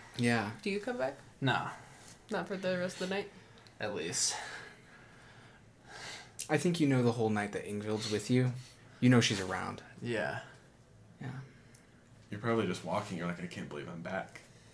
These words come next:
Speaker 3: You, I think he's just got a ton of things going through his mind.
Speaker 4: Yeah.
Speaker 3: I think at
Speaker 4: So,
Speaker 3: one point he
Speaker 4: especially
Speaker 3: just
Speaker 4: for a guy who, like, accepted death.
Speaker 2: Mm-hmm.
Speaker 4: He's like, "I'm ready to be done."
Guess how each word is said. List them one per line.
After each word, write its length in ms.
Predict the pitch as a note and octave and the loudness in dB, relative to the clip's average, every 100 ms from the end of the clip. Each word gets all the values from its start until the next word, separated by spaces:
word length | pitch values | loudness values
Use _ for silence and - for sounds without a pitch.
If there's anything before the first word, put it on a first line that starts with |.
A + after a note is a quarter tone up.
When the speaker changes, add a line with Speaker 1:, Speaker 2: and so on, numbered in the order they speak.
| - - - - - - - - | -20 -20 -20 -20 -20 -20 -14 0
Speaker 3:
You, 300 | C#3 C#3 C#3 F2+ E2 | 2 2 -2 -2 4
I 140 | C3 | 4
think 180 | C3 C#3+ | 4 2
he's 80 | A2+ | 0
just 200 | G#2+ - | 0 0
got 160 | G2+ E2+ | 0 -2
a 40 | |
ton 180 | F2 F#2+ F#2+ | -2 -6 -6
of 40 | |
things 260 | - - - | -8 -8 -8
going 180 | - - | -8 -10
through 160 | - | -12
his 140 | - - | -12 -12
mind. 220 | - - | -12 -10
Speaker 4:
Yeah. 60 | G#2+ C3 | 4 8
Speaker 3:
I 80 | |
think 180 | D3+ G3 | 12 12
at 80 | B2+ | 12
Speaker 4:
So, 60 | A2+ | 10
Speaker 3:
one 180 | B2+ | 6
point 280 | A#2+ A2+ G#2+ | 6 2 2
he 60 | A2 | 2
Speaker 4:
especially 200 | A2 G#2+ | 2 4
Speaker 3:
just 300 | C3 - - | 2 0 -4
Speaker 4:
for 160 | - A2+ | -2 0
a 80 | F#2+ | 2
guy 180 | G2 | 2
who, 60 | G2 | 2
like, 220 | F2 F2 - | -2 -6 -8
accepted 640 | - - - F#2 - E2+ E2+ | -2 0 2 0 -4 -6 0
death. 400 | F2 - - - - - F#3 | 0 0 -8 -16 -20 -6 -4
Speaker 2:
Mm-hmm. 220 | F3 E3+ | 0 2
Speaker 4:
He's 120 | E3+ | 2
like, 140 | E3+ | 0
"I'm 120 | F2+ F#2 | -2 0
ready 200 | F#2 F2+ | 0 0
to 80 | |
be 120 | E2 E2 | 0 0
done." 260 | F2 D2+ | 0 -2